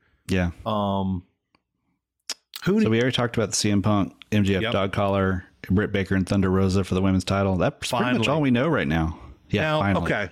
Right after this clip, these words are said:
Speaker 1: Over a year.
Speaker 2: Let me pull this up real quick because there are some other matches. I think Eddie Kingston versus Chris Jericho is gonna happen at this pay-per-view.
Speaker 1: Yeah.
Speaker 2: I think that's gonna be added, and I think it's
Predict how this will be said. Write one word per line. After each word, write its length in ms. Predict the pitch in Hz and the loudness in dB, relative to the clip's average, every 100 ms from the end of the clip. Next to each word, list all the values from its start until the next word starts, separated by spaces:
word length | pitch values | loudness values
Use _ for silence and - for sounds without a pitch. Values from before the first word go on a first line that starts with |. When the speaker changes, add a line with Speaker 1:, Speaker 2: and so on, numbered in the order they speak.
| - | -2
Speaker 1:
Over 260 | 110 120 120 | 0 2 2
a 60 | |
year. 380 | 107 104 87 - _ - - | 2 2 -2 -6 _ -20 -4
Speaker 2:
Let 120 | 151 | 0
me 80 | 214 | 2
pull 220 | 202 - 104 | 0 -2 -4
this 280 | 92 - 101 | -4 -4 -6
up 160 | - | -8
real 160 | - 101 | -4 -4
quick 480 | - 110 - - - _ _ - - - - - | -4 -8 -8 -10 -18 _ _ -20 -18 -20 -16 -8
because 300 | - 139 110 | -2 -2 0
there 180 | 160 220 | 0 0
are 40 | |
some 200 | - 143 | 0 0
other 160 | 120 117 | 0 0
matches. 400 | 110 117 - 131 - | -2 -2 -4 -8 -4
I 140 | 170 | -6
think 340 | - 160 135 | -2 -2 0
Eddie 200 | 139 123 | 0 -2
Kingston 420 | 104 139 117 - 110 | 0 0 0 0 -2
versus 220 | 110 - | -2 -4
Chris 200 | - 113 | -4 -4
Jericho 300 | - 107 101 | -2 -4 -4
is 80 | 104 | -4
gonna 120 | 117 101 | -4 -2
happen 280 | 107 - | -4 -6
at 80 | 98 | -12
this 140 | - - | -12 -8
pay-per-view. 520 | 104 98 98 98 101 _ _ | -8 -8 -12 -16 -20 _ _
Speaker 1:
Yeah. 240 | 98 87 82 - - | -2 -2 -6 -10 -10
Speaker 2:
I 80 | 127 | -6
think 200 | 147 127 | -2 -2
that's 200 | 131 120 | -2 -2
gonna 140 | 120 110 | 0 0
be 140 | 107 | 0
added, 300 | 98 101 101 | -2 -2 -2
and 80 | 101 | -2
I 60 | |
think 220 | 104 123 - | -2 -4 -4
it's 140 | - | -12